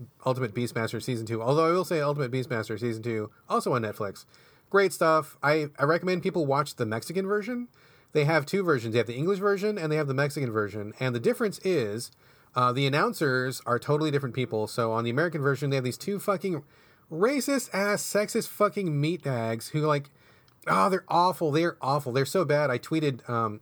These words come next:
I tweeted to Netflix and I tweeted to the Ultimate Beastmaster producers. And I said, "These guys are fucking awful. They're an embarrassment to America. Get these motherfuckers off the show 'cause they're bad." They were just,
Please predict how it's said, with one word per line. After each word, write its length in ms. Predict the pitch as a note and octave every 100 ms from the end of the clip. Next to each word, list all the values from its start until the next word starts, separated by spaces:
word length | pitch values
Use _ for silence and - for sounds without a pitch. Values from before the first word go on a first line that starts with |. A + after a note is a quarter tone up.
| -
I 80 | B2
tweeted 340 | - F#3 F3
to 80 | C#3+
Netflix 520 | A2 C#3+ C#3+ G3+ -
and 100 | -
I 80 | C3
tweeted 400 | B2 D3 D3 C#3
to 340 | - C#3+ C3+ B2+ _ _ _ _
the 100 | B2+
Ultimate 280 | C#3 D3 B2
Beastmaster 440 | C3+ C#3 C#3 C3+ A2
producers. 440 | A2+ B2+ B2 A2
And 100 | B2+
I 60 | B2+
said, 180 | C3
"These 140 | A#2+ C#3+
guys 200 | F3+ E3+
are 80 | C#3+
fucking 380 | - C3+ - -
awful. 480 | B2+ C#3+ C#3+ F3 E3+
They're 220 | D3+ B2
an 60 | A2+
embarrassment 580 | G2+ A2+ B2+ D3 D#3+ D3+
to 60 |
America. 540 | D3+ C#3 C3+ C#3 C3+ C#3 - - _ -
Get 160 | D3 D3
these 200 | F3+ -
motherfuckers 540 | E3+ D#3+ D3+ D#3 C#3+
off 160 | C#3 C3
the 80 | B2+
show 200 | B2+ G#2+
'cause 160 | A2+
they're 220 | B2+ F3+ D#3+
bad." 800 | G2+ - A2+ A2 G2+ F2+ F2+ G2+
They 120 | C#3+
were 120 | D#3
just, 240 | C#3 C3+